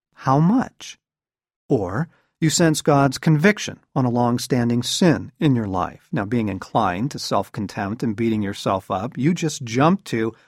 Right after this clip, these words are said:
"I knew it. It's my fault. I'm the idiot." And you start making all your plans and resolutions to change,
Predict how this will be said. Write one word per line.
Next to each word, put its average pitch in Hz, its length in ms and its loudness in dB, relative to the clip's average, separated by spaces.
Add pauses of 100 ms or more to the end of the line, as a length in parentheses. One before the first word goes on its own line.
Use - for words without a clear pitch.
(140)
"I 143 240 6
knew 151 500 8
it. - 260 -2 (340)
It's - 140 -12
my 117 200 0
fault. 156 680 2 (220)
I'm 160 460 4
the 139 200 -2 (160)
idiot." 156 540 4 (420)
And 127 120 0
you 127 80 0
start 123 240 0
making 123 340 -2
all 123 220 4
your 190 140 2
plans 156 500 2
and 156 120 0
resolutions 127 720 0
to 147 100 -4
change, 104 600 -4